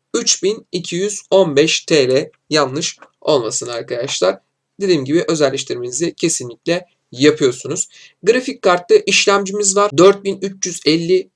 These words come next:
üç nokta sekiz gigahertz frekans hızına sahip bir işlemciye sahibiz. apu sistemlerde önemli olan parça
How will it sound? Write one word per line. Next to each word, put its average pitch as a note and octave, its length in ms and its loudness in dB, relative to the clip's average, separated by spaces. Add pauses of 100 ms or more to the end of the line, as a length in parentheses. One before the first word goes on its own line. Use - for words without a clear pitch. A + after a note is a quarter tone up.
(540)
üç - 220 -2
nokta G#3+ 260 0
sekiz G3 360 -4
gigahertz F#3 440 0
frekans G3 520 0
hızına C3 160 -4
sahip F#3+ 400 -2
bir F#3+ 60 -6
işlemciye C3+ 500 0
sahibiz. C3+ 640 -2
apu F3 280 0
sistemlerde G#3+ 1080 2
önemli G#3+ 360 2
olan G#3+ 340 2
parça A#3+ 540 0